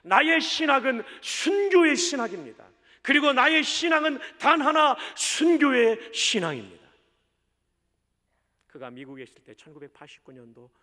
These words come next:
동구권 공산주의가 무너져 내리기 시작했어요. 기독교 신문의 한 기자가 조셉 톤 목사에게 묻습니다. "동구권의 공산주의가 무너져 내리는 이 상황에 목사님의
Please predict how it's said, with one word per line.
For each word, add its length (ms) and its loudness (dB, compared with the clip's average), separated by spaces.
동구권 540 -20
공산주의가 580 -20
무너져 360 -20
내리기 260 -20
시작했어요. 520 -20
기독교 280 -18
신문의 360 -16
한 160 -16
기자가 560 -18
조셉 360 -14
톤 240 -8
목사에게 520 -8
묻습니다. 520 -20
"동구권의 760 -16
공산주의가 800 -18
무너져 440 -10
내리는 400 -16
이 120 -16
상황에 500 -20
목사님의 640 -20